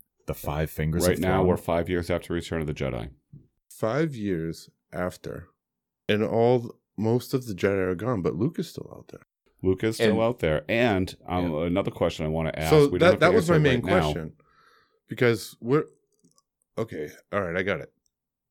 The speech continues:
Speaker 3: This, this is after the six
Speaker 4: Return.
Speaker 3: movies.
Speaker 4: After Return of the Jedi.
Speaker 3: Five years.
Speaker 4: After Return of the Jedi.
Speaker 1: Yes.
Speaker 2: Yep.
Speaker 4: Darth Vader died five years ago.
Speaker 3: Order
Speaker 4: The
Speaker 3: sixty-six
Speaker 4: Empire
Speaker 3: happened a long time ago.
Speaker 4: Very much longer.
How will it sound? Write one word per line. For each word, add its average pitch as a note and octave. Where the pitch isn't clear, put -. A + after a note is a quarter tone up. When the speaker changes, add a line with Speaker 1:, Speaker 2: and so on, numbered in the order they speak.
Speaker 3:
This, B2
this A2
is -
after G#2+
the -
six F#2
Speaker 4:
Return. G2+
Speaker 3:
movies. D2
Speaker 4:
After F#2
Return F2
of D#2+
the D#2
Jedi. E2
Speaker 3:
Five A2+
years. A#2+
Speaker 4:
After E2+
Return D2+
of C#2
the C2+
Jedi. C2+
Speaker 1:
Yes. -
Speaker 2:
Yep. D2
Speaker 4:
Darth F2+
Vader E2+
died C#2+
five C#2+
years C#2
ago. G1+
Speaker 3:
Order G#2
Speaker 4:
The F2
Speaker 3:
sixty-six F2+
Speaker 4:
Empire F#2+
Speaker 3:
happened A2+
a G#2
long G2+
time F#2
ago. E2
Speaker 4:
Very F2
much F2+
longer. C2